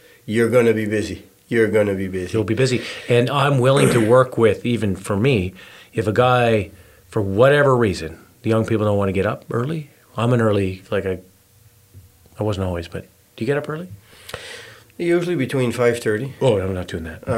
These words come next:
Speaker 1: um, and, and you know what? Once you get used to it, uh, Saturday, Sunday.
Speaker 2: You're still getting up.
Speaker 1: I'm, I'm awake at five thirty.
Speaker 2: <laughs>
Speaker 1: Sometimes I'll, I'll, I'll go s-, sit at Deluxe with a bunch of friends. We'll have breakfast. And
Speaker 2: You, Deluxe is t-, uh, n-, okay, I don't wanna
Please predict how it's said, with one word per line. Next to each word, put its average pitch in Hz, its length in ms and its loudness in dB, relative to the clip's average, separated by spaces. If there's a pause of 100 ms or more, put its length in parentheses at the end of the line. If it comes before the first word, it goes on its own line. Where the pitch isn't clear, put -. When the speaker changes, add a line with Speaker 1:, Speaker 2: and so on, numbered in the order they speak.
(220)
Speaker 1:
um, 113 380 0 (160)
and, 120 340 4
and 123 180 4
you 120 100 2
know 120 80 6
what? 127 360 2 (440)
Once 123 180 0
you 113 60 -2
get 117 160 2
used 127 240 -2
to 139 100 -2
it, 151 180 -4 (400)
uh, 117 120 -12
Saturday, 117 560 2
Sunday. 104 560 -2
Speaker 2:
You're 113 320 0
still 113 220 -2
getting 107 180 0
up. 104 120 0
Speaker 1:
I'm, 117 200 2
I'm 117 200 0
awake 110 260 4
at 95 120 0
five 104 300 0
thirty. 95 280 2
Speaker 2:
<laughs> 110 60 0
Speaker 1:
Sometimes 110 480 2
I'll, 104 360 2
I'll, 104 180 0 (400)
I'll 107 120 2
go 104 280 2
s-, - 160 -12 (460)
sit 110 200 0
at 107 160 4
Deluxe 110 400 4
with 107 100 2
a 101 60 -2
bunch 107 260 0
of 104 120 0
friends. 101 280 0
We'll 101 140 2
have 104 240 2
breakfast. 107 480 0
And 101 140 -2
Speaker 2:
You, 110 100 -2 (140)
Deluxe 127 320 -2
is 143 100 0
t-, - 160 -12 (260)
uh, 131 40 -2
n-, 131 140 0 (100)
okay, - 260 -4
I 117 80 4
don't 117 140 4
wanna 107 160 2